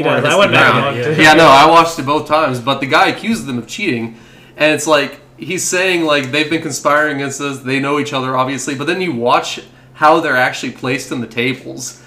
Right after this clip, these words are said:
Speaker 1: and it's like, there's no way that you could actually, like, game the system to where you're, you and your friend get put at the same table. It's completely random.
Speaker 3: Yeah, yeah, yeah.
Speaker 1: It's completely random who gets put at what table.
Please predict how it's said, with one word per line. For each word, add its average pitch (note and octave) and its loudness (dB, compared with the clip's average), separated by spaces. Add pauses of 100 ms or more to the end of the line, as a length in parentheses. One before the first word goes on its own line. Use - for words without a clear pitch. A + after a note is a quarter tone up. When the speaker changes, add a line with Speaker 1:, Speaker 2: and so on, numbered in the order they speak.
(220)
Speaker 1:
and D#3 2
it's D#3+ 0
like, F3+ 0
there's F#3+ -2
no C#3+ 0
way B2+ -2
that C3 -10
you A#2+ -8
could A#2+ -6
actually, A#2+ -4
like, A2+ -8
game B2+ -2
the B2 -8
system C#3+ -8
to C3 -8
where A#2+ -2
you're, C3 -4
you C#3 -4
and C3+ -4
your A#2+ -6
friend A2+ -8
get B2 -14
put A#2+ -8
at A2 -14
the A#2+ -14
same A#2 -8
table. A#2+ -8
It's C3+ -12
completely E3+ -6
random. A#2+ -4
Speaker 3:
Yeah, A2 -6
yeah, G2+ -10
yeah. - -14
Speaker 1:
It's - -10
completely D#3+ 0
random B2+ -2
who C3 -4
gets A#2+ -4
put B2 -4
at A2+ -2
what A#2 -8
table. A#2+ -8